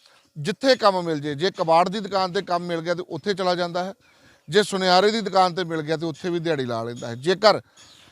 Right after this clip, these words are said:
ਕਿਸੇ ਮਿਸਤਰੀ ਨਾਲ ਜਾਣਾ ਪਵੇ ਤੇ ਉੱਥੇ ਵੀ ਦਿਹਾੜੀ ਲਾ ਕੇ ਆਪਣਾ ਤੇ ਆਪਣੇ ਪਰਿਵਾਰ ਦਾ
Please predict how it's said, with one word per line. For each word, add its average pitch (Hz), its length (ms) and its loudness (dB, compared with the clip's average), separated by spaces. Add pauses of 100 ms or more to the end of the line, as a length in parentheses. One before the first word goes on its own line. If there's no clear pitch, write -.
(140)
ਕਿਸੇ 202 220 2
ਮਿਸਤਰੀ 185 400 -2
ਨਾਲ 208 180 4
ਜਾਣਾ 170 280 4
ਪਵੇ 160 240 -4
ਤੇ 185 60 -2
ਉੱਥੇ 185 280 -4
ਵੀ 175 120 -4
ਦਿਹਾੜੀ 160 300 0
ਲਾ 143 160 2
ਕੇ 135 120 -8 (120)
ਆਪਣਾ 170 300 0
ਤੇ 170 100 -2
ਆਪਣੇ 151 260 0
ਪਰਿਵਾਰ 135 460 -2
ਦਾ 117 260 -4